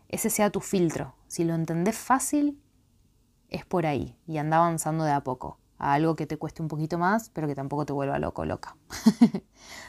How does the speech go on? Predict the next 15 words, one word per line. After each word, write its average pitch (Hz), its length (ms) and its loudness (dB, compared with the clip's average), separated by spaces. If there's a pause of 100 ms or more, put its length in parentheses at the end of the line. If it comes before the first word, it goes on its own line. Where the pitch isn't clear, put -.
(240)
Así 160 260 -2
que 165 120 4
voy 160 140 8
a 156 80 6
compartirles 156 920 0 (1040)
material 190 840 4 (1000)
que, 165 540 0
mm, 151 460 -6 (260)
he 160 80 -6
consumido 170 560 0
hasta 147 460 -4
el 165 160 0
día 156 460 2
de 151 100 0
hoy 170 340 4